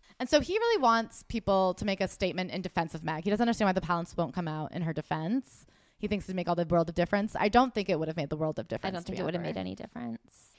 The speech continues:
Speaker 2: He also notices Will kind of pulling back on the Meg relationship. At one point, he and Will are having a heart-to-heart about Diana, and Will's like, "I feel like she's been with me, guiding me," and Harry's like, "Me too," and Will's like, "I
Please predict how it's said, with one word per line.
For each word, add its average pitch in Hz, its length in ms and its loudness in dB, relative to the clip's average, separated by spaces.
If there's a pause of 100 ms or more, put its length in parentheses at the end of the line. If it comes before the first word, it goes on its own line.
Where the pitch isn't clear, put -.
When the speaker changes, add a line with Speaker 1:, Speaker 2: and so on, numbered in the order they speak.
Speaker 2:
He - 160 -6
also 240 320 0 (180)
notices 202 600 -2
Will 170 320 -2
kind 180 220 -8
of 175 100 -10
pulling 175 340 -4
back 165 400 -4 (120)
on 160 480 -6 (440)
the 190 160 -2
Meg 160 340 -4
relationship. 175 960 -4 (400)
At 190 120 2
one 185 160 2
point, 180 420 -6
he 190 180 -8
and 175 120 -4
Will 165 140 0
are 165 80 -2
having 170 240 -8
a 165 40 -8
heart-to-heart 160 560 -6
about 160 680 -6 (220)
Diana, 277 600 0 (200)
and 196 140 -2
Will's 185 200 0
like, 190 120 -2
"I 190 60 -2
feel 185 120 -4
like 175 140 -2
she's 180 160 -4
been 170 160 -2
with 170 120 -4
me, 175 100 -6
guiding 214 380 0
me," 208 160 -6
and 196 80 -8
Harry's 175 260 -8
like, 160 140 -10
"Me 175 160 -8
too," 190 560 -2
and 165 300 -12 (160)
Will's 180 240 -6
like, 165 160 -8
"I 175 100 -10